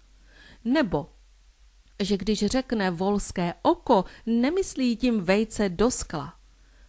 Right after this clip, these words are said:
A rozhodně posoudí výši spropitného podle míry pozornosti servírky k takovým detailům. Panna dokáže kritizovat vaše prohlášení pedantskými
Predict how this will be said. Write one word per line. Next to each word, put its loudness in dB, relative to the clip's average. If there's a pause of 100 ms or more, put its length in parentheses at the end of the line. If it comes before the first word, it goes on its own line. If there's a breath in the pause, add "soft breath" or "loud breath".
A -6
rozhodně 0
posoudí 0
výši -2
spropitného -2
podle 0
míry 0
pozornosti -2 (280 loud breath)
servírky 2 (260 loud breath)
k -14
takovým 0
detailům. -4 (1400 soft breath)
Panna 0
dokáže 2
kritizovat 2
vaše -2
prohlášení -2 (280 loud breath)
pedantskými 0